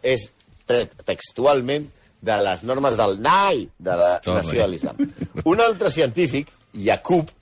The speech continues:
Speaker 1: va crear l'home blanc en una errada, clar està,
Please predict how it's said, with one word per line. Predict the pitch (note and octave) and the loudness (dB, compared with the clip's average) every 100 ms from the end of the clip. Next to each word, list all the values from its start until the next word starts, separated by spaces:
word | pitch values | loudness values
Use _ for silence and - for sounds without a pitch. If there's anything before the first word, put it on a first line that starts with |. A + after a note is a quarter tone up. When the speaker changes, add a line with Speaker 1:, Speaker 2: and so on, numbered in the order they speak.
| _ _ | _ _
Speaker 1:
va | - F#2+ F3+ | -6 0 0
crear | E3+ F3 F3+ | 2 2 2
l'home | D#3 E3+ D#3+ | 2 0 0
blanc | C3+ B2 E2+ - _ | 0 -2 -4 -12 _
en | - G#2+ | -4 -2
una | A#2+ B2+ | -2 0
errada, | A2 F3 A2 | 2 2 0
clar | - F#2 F2 | -6 -6 -4
està, | - C#3 | 0 0